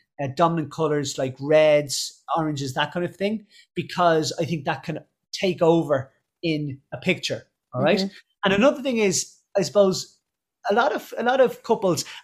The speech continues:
Speaker 1: ask, "Well, how do we get the, the groomsman and the bridesmaid to match?" They don't need to match.
Speaker 2: Yeah,
Speaker 1: Both of them
Speaker 2: agree.
Speaker 1: just need to match in style.
Speaker 2: Yeah.
Speaker 1: So, you know, if one is wearing a ball gown, don't put the other fella in the, i-, i-, put the guy in a linen suit,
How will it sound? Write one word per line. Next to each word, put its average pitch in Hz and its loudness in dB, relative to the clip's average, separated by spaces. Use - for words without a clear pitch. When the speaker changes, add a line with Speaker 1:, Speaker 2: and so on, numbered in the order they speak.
Speaker 1:
ask, 180 0
"Well, 196 0
how 339 -2
do 381 2
we 330 2
get 214 0
the, 170 0
the 175 0
groomsman 160 -2
and 160 0
the 143 0
bridesmaid 160 2
to 147 -8
match?" - -2
They 240 -4
don't 285 4
need 277 -2
to - -6
match. 151 -6
Speaker 2:
Yeah, 180 -4
Speaker 1:
Both 262 4
of - -2
them 226 4
Speaker 2:
agree. 226 2
Speaker 1:
just 233 -8
need 233 -4
to 220 -2
match 196 -2
in 175 -2
style. 165 2
Speaker 2:
Yeah. 180 -2
Speaker 1:
So, 202 6
you 240 4
know, 185 6
if - -2
one 247 2
is 208 0
wearing 208 4
a 165 -2
ball 190 8
gown, 127 -2
don't 208 2
put 208 2
the 185 0
other 175 2
fella 170 2
in 151 -2
the, 143 -2
i-, 165 -4
i-, 135 -6
put 185 -4
the 147 -4
guy 165 4
in 147 0
a 131 0
linen 165 0
suit, 165 2